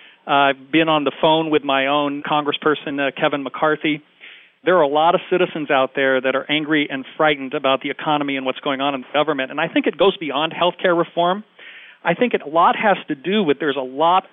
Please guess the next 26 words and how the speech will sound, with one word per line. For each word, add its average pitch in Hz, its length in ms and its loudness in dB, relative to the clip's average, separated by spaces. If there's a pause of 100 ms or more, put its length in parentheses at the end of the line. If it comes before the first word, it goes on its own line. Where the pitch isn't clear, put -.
(380)
coming 190 240 0
down 170 240 2
the 147 80 -4
pipe 170 420 -2
all 165 220 2
at 165 60 -6
the 147 120 -8
same 143 200 -6
time 160 260 -2
when 135 100 -4
you 139 60 -6
look 151 180 0
at 156 80 -14
the 147 60 -4
bailouts 147 600 0
of 131 140 -2 (140)
financial 156 800 -2 (480)
markets, 151 480 0 (140)
insurance, 156 680 0
automotive 151 560 2
industry, 156 680 -2 (220)
and 170 400 0
let 170 120 4
alone 165 240 2
the 139 160 -2
stimulus 180 380 0